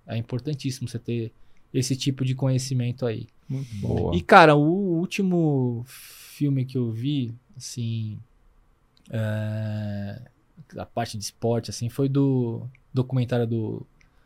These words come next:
Speaker 1: do Michael Phelps, do que fala dos atletas olímpicos, não sei se vocês viram.
Speaker 2: Ah,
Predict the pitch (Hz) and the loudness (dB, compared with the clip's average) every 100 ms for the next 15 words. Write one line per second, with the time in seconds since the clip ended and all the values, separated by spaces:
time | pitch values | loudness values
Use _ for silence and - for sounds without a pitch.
0 | - - - 120 117 110 110 - 123 113 | -6 -6 -6 -4 -2 -2 -6 -2 -2 -2
1 | - - - - _ _ - - 127 - | -4 -14 -16 -20 _ _ -8 -4 -6 -4
2 | - 123 117 113 117 113 110 123 123 - | 0 2 2 -2 -2 -2 0 0 0 -4
3 | 104 101 123 120 107 117 117 | -6 -4 -4 -4 -2 -2 -2